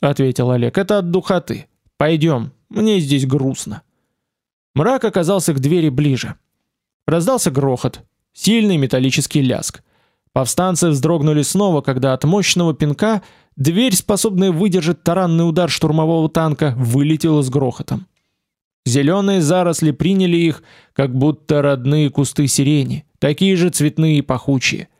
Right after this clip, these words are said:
Олег закрыл Мрака силовым экраном, вздернул. Оба проломили многоэтажную зеленую крышу леса, где на каждом свои звери и свои птицы. В глаза ударило тропическое яркое солнце.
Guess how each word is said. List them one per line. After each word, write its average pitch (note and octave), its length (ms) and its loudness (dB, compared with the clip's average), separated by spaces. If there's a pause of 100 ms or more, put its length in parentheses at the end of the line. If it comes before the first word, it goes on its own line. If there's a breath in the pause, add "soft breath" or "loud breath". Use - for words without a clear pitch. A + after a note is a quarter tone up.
(460)
Олег A3+ 320 0
закрыл G#3+ 400 0
Мрака A3 320 0
силовым F#3 480 0
экраном, E3+ 500 -2 (200)
вздернул. D3+ 720 0 (400 soft breath)
Оба F#3 340 0
проломили D#3+ 560 0
многоэтажную C#3 840 0
зеленую B2+ 520 0
крышу F3+ 560 0
леса, B2 600 -2 (160)
где C3+ 260 0
на B2 160 0
каждом D#3+ 540 -2 (360 soft breath)
свои D#3+ 380 0
звери D#3+ 320 2
и D#3 60 2
свои C#3 280 0
птицы. - 520 -2 (580)
В B2+ 160 0
глаза D3 500 0
ударило E3 460 2
тропическое C#3+ 720 0
яркое B2+ 440 0
солнце. B2 540 -4